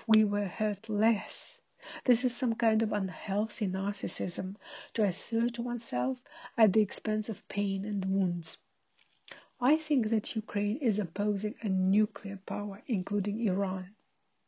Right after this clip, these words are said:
which is an open ally in this war, and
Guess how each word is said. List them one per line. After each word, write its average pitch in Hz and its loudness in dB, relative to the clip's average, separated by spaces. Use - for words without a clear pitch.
which 220 4
is 214 2
an 214 2
open 233 4
ally 185 0
in 190 0
this 208 -2
war, 208 2
and 190 -4